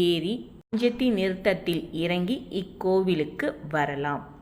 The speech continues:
தல வரலாற்றின்படி, ஒரு முறை சுகேது என்ற அரக்கன் மகிஷாரண்யம் என்ற வனத்தில் இருந்த மகா ராட்சதர்களான மத்தன், உன்மத்தன்,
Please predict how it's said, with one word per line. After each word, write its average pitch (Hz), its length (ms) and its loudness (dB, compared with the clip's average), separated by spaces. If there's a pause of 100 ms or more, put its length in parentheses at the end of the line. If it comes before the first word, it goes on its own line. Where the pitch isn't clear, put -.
(440)
தல 254 280 6
வரலாற்றின்படி, 220 920 2 (100)
ஒரு 185 300 2
முறை 196 240 2 (600)
சுகேது 254 540 2 (200)
என்ற 165 380 0 (400)
அரக்கன் 226 460 0 (440)
மகிஷாரண்யம் 196 960 0 (240)
என்ற 151 300 -4
வனத்தில் 170 520 -4 (140)
இருந்த 151 320 -2 (320)
மகா - 340 0 (520)
ராட்சதர்களான 170 1120 0 (1000)
மத்தன், 175 540 -2 (760)
உன்மத்தன், 208 680 2